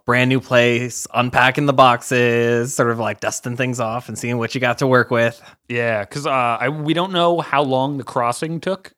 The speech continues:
Speaker 2: so for them to go from Caladan to Arrakis.
Speaker 1: True. I mean, like, if you fold space, like, how does it work?
Speaker 2: It's very fast. So, like, well, we have a few clues we can parse out.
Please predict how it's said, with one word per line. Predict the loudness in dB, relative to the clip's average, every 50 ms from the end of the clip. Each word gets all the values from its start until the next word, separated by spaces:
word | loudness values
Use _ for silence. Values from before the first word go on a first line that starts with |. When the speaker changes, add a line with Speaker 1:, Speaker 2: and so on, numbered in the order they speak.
| _ -10
Speaker 2:
so | -8 -8 -8
for | -6 -8 -6
them | -6 -6 -6 -8
to | -8
go | -8 -6 -6 -6 -6
from | -6 -4 -4 -4 -2 -4 -6
Caladan | -4 -2 -2 -2 -2 -4 -6 -8 -8 -10 -10 -10
to | -8 -6 -6
Arrakis. | -4 -4 -6 -6 -8 -8 -6 -4
Speaker 1:
True. | -2 0 0 0 0 -2 -4 -6 -4
I | -4
mean, | -2 0
like, | 0 0 0 -2
if | -6 -10
you | -12 -10
fold | -8 -6 -6 -6 -6
space, | -10 -12 -12 -10 -8 -8 -8 -10 -12 -12
like, | -10 -10 -10 -12
how | -12 -12 -12
does | -10 -10 -12
it | -12 -12
work? | -14 -12 -12 -12 -12 -14 -16 -20 -20 -20 _ _ _ _ _ _ _ _ _ _ _ _
Speaker 2:
It's | -10 -10 -10 -8 -8 -10
very | -10 -6 -4 -4 -2 -2 -2 -4 -6
fast. | -6 -2 -2 -2 -2 -2 -4 -4 0
So, | 0 2 2
like, | 2 0 -2 -2
well, | -4 -4 -2
we | -2 -4
have | -4 -6
a | -6
few | -8 -12 -16 -10 -6 -4 -4 -4 -4
clues | -6 0 2 4 4 4 2 0 -4
we | -6 -6
can | -6 -6 -4
parse | 0 2 2 2 2 0 -2
out. | -2 -2 -2 -4 -6 _